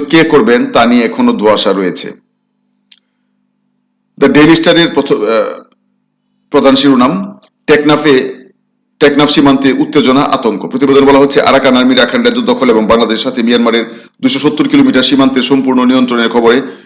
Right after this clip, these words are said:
কক্সবাজারের স্থানীয় ও রোহিঙ্গারা আতঙ্কে রয়েছে। নিরাপত্তা নিয়ে উদ্বেগের কারণে টেকনাফ উপজেলা প্রশাসন টেকনাফ ও মিয়ানমার ভূখণ্ডের মধ্যে বয়ে যাওয়া নাফ নদীতে চলাচল নিষেধাজ্ঞা জারি করেছে।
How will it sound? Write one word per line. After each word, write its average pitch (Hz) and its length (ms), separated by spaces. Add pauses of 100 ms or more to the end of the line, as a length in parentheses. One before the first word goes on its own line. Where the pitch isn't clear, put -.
(120)
কক্সবাজারের 131 500
স্থানীয় 135 360
ও 120 200
রোহিঙ্গারা 120 460
আতঙ্কে 110 460
রয়েছে। 90 360 (320)
নিরাপত্তা 147 440
নিয়ে 135 160
উদ্বেগের 131 440
কারণে 123 340 (380)
টেকনাফ 131 380
উপজেলা 135 320
প্রশাসন 135 420
টেকনাফ 123 420
ও 123 100
মিয়ানমার 120 460 (160)
ভূখণ্ডের 113 460
মধ্যে 110 380 (340)
বয়ে 123 160
যাওয়া 120 260
নাফ 110 280
নদীতে 120 320
চলাচল 113 340
নিষেধাজ্ঞা 107 420
জারি 98 200
করেছে। - 320